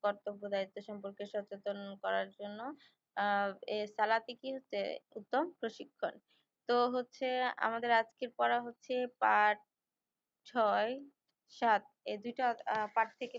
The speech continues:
পড়া, তাই না? ঘুমায় গেছে আবার। পার্ট ছয়, সাত এই দুইটা পড়া। আহ, আর হচ্ছে গিয়ে আমাদের, আহ, আজকে আমরা কয়জন আছি উপস্থিত?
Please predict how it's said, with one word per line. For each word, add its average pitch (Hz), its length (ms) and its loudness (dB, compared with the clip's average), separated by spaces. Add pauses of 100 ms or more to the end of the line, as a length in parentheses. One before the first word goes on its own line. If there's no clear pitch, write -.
পড়া, 196 200 -6
তাই 226 180 -4
না? 277 140 0 (1800)
ঘুমায় 330 340 12
গেছে 302 300 4
আবার। 254 640 6 (3500)
পার্ট 247 180 2 (120)
ছয়, 233 340 6
সাত 220 280 2 (140)
এই 233 100 4
দুইটা 214 300 -2
পড়া। 196 280 2 (720)
আহ, 214 340 -2 (180)
আর 247 300 4
হচ্ছে 285 340 2 (100)
গিয়ে 294 540 2
আমাদের, 247 440 0 (180)
আহ, 233 280 -4 (100)
আজকে 233 320 2
আমরা 262 200 4
কয়জন 254 340 2
আছি 254 260 -4
উপস্থিত? 269 560 -2